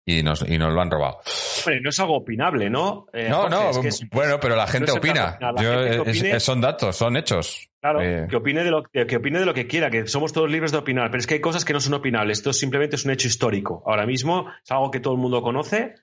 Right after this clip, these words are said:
Speaker 2: y, y ya está. Y luego los demás luego se pueden tomar, eh, esto como quieran,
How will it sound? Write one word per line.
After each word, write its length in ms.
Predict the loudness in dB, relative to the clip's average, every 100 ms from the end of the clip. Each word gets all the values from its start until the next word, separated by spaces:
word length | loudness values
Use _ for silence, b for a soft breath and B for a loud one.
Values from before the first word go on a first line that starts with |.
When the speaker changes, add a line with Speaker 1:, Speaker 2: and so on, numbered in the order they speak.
| B B _
Speaker 2:
y, 560 | 0 2 2 2 0 2
y 40 |
ya 80 | 0
está. 300 | 0 0 2
Y 40 |
luego 160 | 2 2
los 100 | 0
demás 200 | 0 0
luego 200 | 0 0
se 100 | 0
pueden 220 | 0 0
tomar, 380 | 0 0 0 -2 B B B
eh, 260 | -2 0 2
esto 220 | 0 -2
como 220 | -2 -2 0
quieran, 400 | 0 0 -2